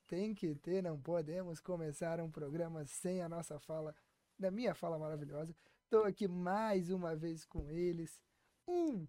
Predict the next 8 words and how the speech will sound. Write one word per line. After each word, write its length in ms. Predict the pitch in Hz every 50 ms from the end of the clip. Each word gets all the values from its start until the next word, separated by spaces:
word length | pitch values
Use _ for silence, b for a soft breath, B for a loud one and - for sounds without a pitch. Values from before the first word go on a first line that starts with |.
| - 254
no 160 | 226 262 277
último 300 | 269 269 233 - 247 247
episódio, 520 | 196 233 220 185 185 190 202 202 190 190
estava 340 | 180 - - 208 196 190 175
chorando 880 | 156 - - - 170 196 202 190 196 202 214 214 208 196 190 170 180 180
num 160 | 190 214 202
velório. 840 | 170 196 208 208 185 185 202 208 208 202 190 185 170 165 156 151 - - - _ _
O 60 | -